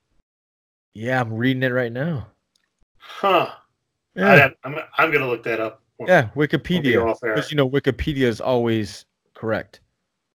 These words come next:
Speaker 1: Always.
Speaker 2: It was cool, man.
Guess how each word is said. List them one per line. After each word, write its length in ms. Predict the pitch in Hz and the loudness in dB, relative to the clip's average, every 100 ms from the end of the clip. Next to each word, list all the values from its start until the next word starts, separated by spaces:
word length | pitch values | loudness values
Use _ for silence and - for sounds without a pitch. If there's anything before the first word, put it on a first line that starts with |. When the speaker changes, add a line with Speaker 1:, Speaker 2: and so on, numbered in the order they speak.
| _ | _
Speaker 1:
Always. 600 | 113 113 98 82 67 - - _ _ _ _ _ _ _ _ _ _ _ - - _ _ - | 4 4 4 -2 -8 -16 -20 _ _ _ _ _ _ _ _ _ _ _ -20 -20 _ _ -8
Speaker 2:
It 200 | 165 - | -6 -6
was 120 | - | -8
cool, 280 | - 139 117 | -2 -2 -2
man. 240 | 107 110 | -6 -10